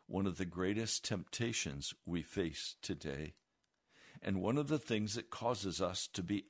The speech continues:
unprepared for this eternity that is at the door is our luxurious lifestyle,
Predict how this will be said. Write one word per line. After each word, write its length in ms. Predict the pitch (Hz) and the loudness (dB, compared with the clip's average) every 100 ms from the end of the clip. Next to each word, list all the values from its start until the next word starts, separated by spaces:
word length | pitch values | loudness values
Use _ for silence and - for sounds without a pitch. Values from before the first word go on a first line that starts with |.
| 135 | 2
unprepared 960 | 143 135 - 120 - 156 120 85 101 | 4 2 -2 -4 2 8 8 8 2
for 220 | - 120 113 | -2 2 4
this 320 | 123 113 - 131 | 6 4 2 2
eternity 720 | 123 - 165 165 127 101 120 | 2 4 4 6 6 4 4
that 180 | 113 117 | 4 4
is 180 | 113 | 4
at 200 | 127 131 | 6 6
the 100 | - | 6
door 480 | 113 127 147 90 98 - _ _ _ _ _ _ _ - - | 4 8 8 8 6 -2 _ _ _ _ _ _ _ -18 0
is 240 | 117 104 - | 2 2 2
our 180 | 113 110 | 2 4
luxurious 840 | 110 110 101 98 127 127 123 - - | 6 4 4 2 4 4 4 2 0
lifestyle, 920 | 104 104 95 - - 78 73 69 65 | 2 2 4 2 6 4 4 0 -4